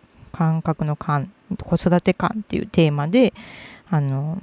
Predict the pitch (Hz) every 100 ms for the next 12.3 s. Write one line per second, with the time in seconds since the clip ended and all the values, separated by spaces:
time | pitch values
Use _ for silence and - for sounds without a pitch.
0 | 175 - 165 156 - 151 - 160 151 -
1 | 151 - 151 143 156 - 151 143 139 -
2 | 165 214 185 _ _ _ _ _ _ _
3 | _ - - - 190 196 190 196 - -
4 | 139 143 - - 147 156 - - - -
5 | - _ 156 151 - - _ _ - _
6 | _ _ _ _ _ _ _ - 196 202
7 | 196 175 151 - 143 147 143 202 - 180
8 | 170 160 - - - - - _ _ _
9 | _ _ _ _ - - _ _ _ -
10 | 156 147 - 151 - 175 156 - - 190
11 | 208 214 214 190 208 202 190 185 - 185
12 | 180 180 180